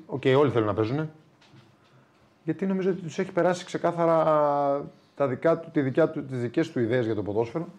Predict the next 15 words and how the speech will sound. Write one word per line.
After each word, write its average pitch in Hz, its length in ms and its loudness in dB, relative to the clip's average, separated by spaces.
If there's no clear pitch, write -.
και - 100 -6
το 123 80 -2
πώς 147 200 0
θέλει 139 180 0
να 139 140 0
είναι 139 140 0
η 139 60 0
ομάδα 135 320 2
της 135 140 -6
αεκ 143 200 2
με 135 100 -4
αυτόν 113 120 -4
τον 135 120 0
προπονητή 117 560 -4
και 127 60 -2